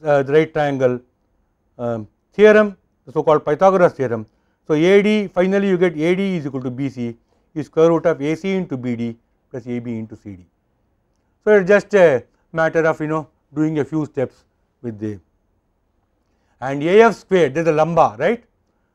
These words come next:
So, the perpendicular that A, A F squared is given by diagonal square minus base plus summit by two whole square, okay,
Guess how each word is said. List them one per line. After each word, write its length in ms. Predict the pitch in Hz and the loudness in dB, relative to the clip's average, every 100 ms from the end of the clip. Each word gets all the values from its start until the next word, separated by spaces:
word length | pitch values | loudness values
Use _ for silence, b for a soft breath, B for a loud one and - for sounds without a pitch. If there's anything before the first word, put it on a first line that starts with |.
| _ | _
So, 80 | 151 | -4
the 80 | 143 | -2
perpendicular 840 | 170 190 214 185 156 131 127 113 _ _ _ _ _ _ - | -2 -2 0 -2 -4 -2 -2 -4 _ _ _ _ _ _ -6
that 200 | 127 147 | -4 -2
A, 320 | 165 156 165 | -4 -4 0
A 160 | 196 208 | 2 2
F 80 | |
squared 400 | - - 196 214 | 0 -2 2 2
is 120 | 175 139 | 0 -4
given 260 | 147 151 | -4 -2
by 140 | 139 131 | -2 0
diagonal 460 | 139 147 160 160 | 0 0 -2 -4
square 400 | 139 - 160 165 _ | -8 -2 -2 -2 _
minus 440 | 135 156 180 202 _ _ _ _ _ 131 | -10 -6 -4 -6 _ _ _ _ _ -12
base 260 | 123 180 185 | -4 -2 -2
plus 280 | - 160 156 | -4 -6 -6
summit 360 | 143 151 139 | -10 -10 -6
by 120 | 135 135 | -6 -6
two 280 | 151 160 160 - | -6 -12 -12 -14
whole 140 | 120 | -14
square, 260 | - _ 90 _ _ | -14 _ _ _ _
okay, 160 | _ | _